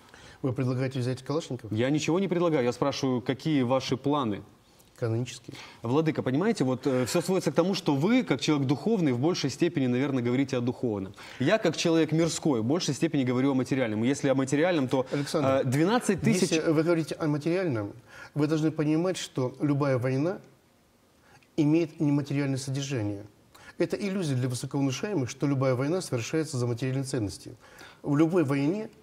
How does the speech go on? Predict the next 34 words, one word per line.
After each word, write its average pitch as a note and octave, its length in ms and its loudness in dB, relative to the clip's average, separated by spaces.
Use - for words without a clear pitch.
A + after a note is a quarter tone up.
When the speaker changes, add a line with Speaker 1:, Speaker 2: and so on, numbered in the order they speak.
Speaker 1:
материальные D3 500 0
ценности A2+ 600 -4
разрушаются, C3+ 840 -2
уничтожаются. C#3+ 880 -2
Любая C#3+ 340 2
война, C3 340 0
война C3+ 380 0
ведется D3 440 -2
за C3 240 -2
представление D3 600 -2
о D#3+ 80 -2
небе. A#2+ 380 -2
Speaker 2:
Ну C3 120 0
вот D#3 160 2
Speaker 1:
И F3+ 40 6
Speaker 2:
небе-, F#3+ 280 6
Speaker 1:
это F#3 100 4
представление F3+ 480 4
Speaker 2:
небесное F3 180 4
Speaker 1:
о - 40 6
Speaker 2:
воинство, D#3+ 300 6
оно C3+ 100 6
Speaker 1:
небесном, C#3+ 200 6
Speaker 2:
готово G#3 360 2
вступить C3+ 400 0
в - 20 0
бой? C3+ 100 4
Speaker 1:
а, C3+ 360 4
небесное, D#3 540 0
представление D3+ 680 -2
о D3+ 80 -2
небесном C3 600 -4
очень D#3 260 -2
разное. G#2 400 -4